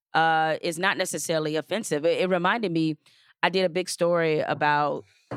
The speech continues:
what would happen for The Atlantic, uh, that w-, was in the magazine. Uh,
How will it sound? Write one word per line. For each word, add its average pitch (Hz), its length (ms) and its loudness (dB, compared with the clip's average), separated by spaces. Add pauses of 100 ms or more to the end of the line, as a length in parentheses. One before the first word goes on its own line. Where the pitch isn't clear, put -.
(180)
what 170 220 -2
would 170 120 -2
happen 165 520 -2
for 165 100 -2
The 156 140 0
Atlantic, 151 540 -2
uh, - 220 -6
that 156 280 0 (120)
w-, 151 220 -10
was 156 160 -4
in 160 120 -2
the 151 40 0
magazine. 156 640 0
Uh, - 40 -8